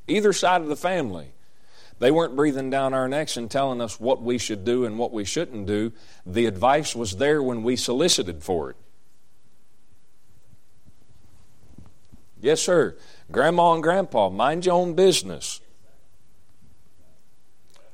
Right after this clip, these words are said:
When, when husband and wife get married,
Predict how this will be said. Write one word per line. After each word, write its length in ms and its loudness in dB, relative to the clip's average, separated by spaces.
When, 300 -2
when 280 0
husband 520 6
and 160 2
wife 400 4
get 180 4
married, 540 4